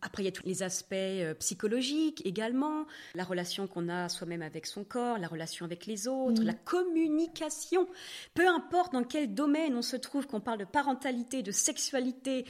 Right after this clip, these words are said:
Speaker 1: ou peu importe même quand on, quand on est dans une entreprise, la communication, j'ai envie de dire, c'est la base de tout. <laughs> Donc même en sexualité.
Speaker 2: Je suis d'accord. Ah, ok, très bien. <laughs> Bon, je veux revenir un petit peu à ta formation. Bon, tu as dit que c'est quand même une nouvelle, euh, un nouvel objet d'étude.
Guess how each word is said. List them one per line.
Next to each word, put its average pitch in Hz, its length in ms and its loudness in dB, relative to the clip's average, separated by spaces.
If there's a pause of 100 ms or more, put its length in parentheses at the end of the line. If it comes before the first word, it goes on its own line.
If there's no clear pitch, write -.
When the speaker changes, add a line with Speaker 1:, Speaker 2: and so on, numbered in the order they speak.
(260)
Speaker 1:
ou 214 120 0
peu 294 240 0
importe 285 440 0
même 233 180 0
quand 202 200 -10
on, 180 220 0
quand 175 180 -10
on 196 40 -2
est 196 40 0
dans 185 60 -2
une 170 160 2
entreprise, 269 760 6 (360)
la 208 120 0
communication, 254 840 2
j'ai 185 120 -4
envie 175 160 -4
de 170 40 -6
dire, 233 120 -4
c'est - 100 -10
la - 80 -8
base 180 220 -6
de 151 60 -12
tout. - 240 -6 (220)
<laughs> - 600 8
Donc 269 180 6
même 294 320 10
en 285 60 2
sexualité. 214 680 -2
Speaker 2:
Je 190 60 4
suis 269 120 2
d'accord. 262 380 10
Ah, - 80 8
ok, 247 240 10 (200)
très 349 200 12
bien. 254 160 12
<laughs> 381 920 6
Bon, 240 140 12
je 220 120 10
veux 254 80 12
revenir 285 320 12
un 285 60 12
petit 247 120 8
peu 247 120 12
à 294 60 12
ta 214 120 10
formation. 240 540 10
Bon, 208 100 8
tu 208 120 6
as 208 40 10
dit 214 120 8
que 233 60 0
c'est 226 140 4
quand 208 120 6
même 214 200 8
une 202 160 10
nouvelle, 208 400 8
euh, 185 200 8
un 185 60 8
nouvel 208 300 12
objet 208 220 12
d'étude. 247 520 6